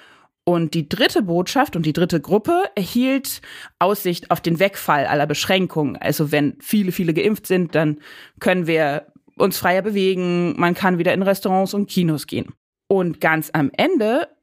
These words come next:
wurden die Teilnehmenden nochmal gefragt, ob sie sich denn jetzt in der nächsten Woche impfen lassen würden oder nicht. Was kam letztendlich dabei raus? Also zuerst mal muss man sagen, es gab eine sehr, sehr große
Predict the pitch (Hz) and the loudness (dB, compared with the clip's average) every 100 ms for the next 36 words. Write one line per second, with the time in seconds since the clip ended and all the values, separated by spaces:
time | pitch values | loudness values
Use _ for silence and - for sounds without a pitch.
0 | _ - 185 302 370 269 - 214 208 226 | _ -4 0 2 2 0 -2 0 2 2
1 | 214 185 165 196 277 277 254 - 202 208 | 0 0 2 2 2 2 -2 -2 0 0
2 | 226 _ _ - 233 - 226 214 202 226 | -2 _ _ 0 0 0 0 2 2 0
3 | 226 202 190 202 - 196 185 180 202 - | 0 2 2 -2 -2 0 2 2 0 0
4 | 185 165 180 185 160 - - _ _ 208 | 0 0 0 0 -2 -4 -20 _ _ 0
5 | 190 - 175 156 156 156 147 - 190 170 | 0 0 0 2 0 -2 -4 0 0 2
6 | 262 294 - _ _ _ _ 233 247 311 | 0 -2 -6 _ _ _ _ 0 2 2
7 | 196 - - _ _ _ - - - _ | 0 -6 -18 _ _ _ -20 -20 -20 _
8 | - 190 - - 202 220 196 170 185 180 | 0 0 0 0 0 2 0 -2 -2 -2
9 | 160 160 156 - - 160 403 - - - | -2 0 0 0 0 0 0 -4 -14 -18
10 | - _ _ _ _ _ _ _ - 185 | -20 _ _ _ _ _ _ _ -2 -2
11 | 180 240 214 233 220 208 - 196 175 170 | 2 0 2 0 0 0 2 0 2 2
12 | 190 185 - - - - 190 - 214 196 | 0 -4 -10 -20 -20 -2 -2 2 0 2
13 | 175 170 202 180 160 170 170 170 190 196 | -2 2 2 2 0 0 0 0 2 0
14 | - 175 165 160 | 0 0 2 0